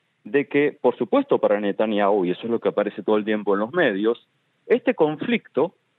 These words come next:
de alguna manera, le sigue viniendo bien en términos de, como di-, se diría en España, marear la perdiz, que es evitar, digamos, todos los conflictos, eh, judiciales, etcétera, etcétera, a las cuales se le debería enfrentar, que,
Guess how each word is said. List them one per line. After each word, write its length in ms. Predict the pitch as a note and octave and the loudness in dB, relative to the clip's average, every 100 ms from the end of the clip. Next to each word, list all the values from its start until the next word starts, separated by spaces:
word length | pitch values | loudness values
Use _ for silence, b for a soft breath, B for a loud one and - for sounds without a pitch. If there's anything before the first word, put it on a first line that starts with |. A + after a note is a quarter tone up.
| _ _ | _ _
de 120 | A2 | -6
alguna 260 | A#2+ C#3+ C#3 | -4 -2 0
manera, 560 | C#3 C3+ C3 D#3+ - _ _ | 0 2 2 2 0 _ _
le 140 | A#2 - | -4 -2
sigue 240 | A3 B3 G3 | 0 2 2
viniendo 400 | F3+ F#3+ F3+ G3+ | 0 -2 0 2
bien 460 | F#3 D3 C#3 D#3 | 2 2 0 -4
en 180 | B2+ A#2+ | -6 -4
términos 460 | - D3 D#3 C#3+ C3 | 0 0 0 -2 2
de, 320 | C#3 D#3+ E3 - _ | 2 2 0 -6 _
como 300 | A#2 B2 B2+ | -8 -4 -4
di-, 240 | A2+ B2 - | -2 -6 -2
se 80 | A#2+ | 0
diría 240 | A#2 B2+ | 2 2
en 80 | C#3+ | 2
España, 500 | B2 - C#3+ C#3+ C#3+ C3+ | 0 0 0 2 2 2
marear 340 | A2+ C3 C3+ | 2 2 2
la 100 | B2+ | 2
perdiz, 340 | D3 A3 E3 - _ _ _ _ _ _ | 2 2 0 -2 _ _ _ _ _ _
que 140 | A#2 | -4
es 60 | A2+ - | -4 -4
evitar, 800 | C3 A#2 B2+ D#3 D#3+ D3+ C#3+ A2+ | -2 -2 0 2 4 4 0 -4
digamos, 340 | B2 B2 A#2+ - | -2 -2 -4 -2
todos 220 | F3+ F#3 | 0 2
los 140 | E3+ | 0
conflictos, 760 | - C3 A#2+ C#3+ C#3 - C3 - | -2 -4 -4 -6 -6 -2 -2 -2
eh, 240 | A#2+ G#2+ G#2+ | -4 -2 -4
judiciales, 960 | - C3 C3 - G3 F#3 F3 E3+ E3+ E3+ _ _ _ _ | -6 -4 -4 -4 2 4 4 2 -2 -4 _ _ _ _
etcétera, 500 | B2 B2 D#3+ D#3 C#3+ | -10 -2 -2 0 0
etcétera, 400 | C3+ - D3+ C3+ | 0 -2 0 2
a 60 | B2 | 2
las 80 | - | 2
cuales 280 | D#3 D3 C#3+ | 2 2 -2
se 60 | |
le 120 | C3 C3+ | -2 0
debería 220 | D3 D#3+ | 0 0
enfrentar, 580 | D#3+ F3+ F#3 C4 A#3 | -2 -4 0 0 0
que, 140 | - | 0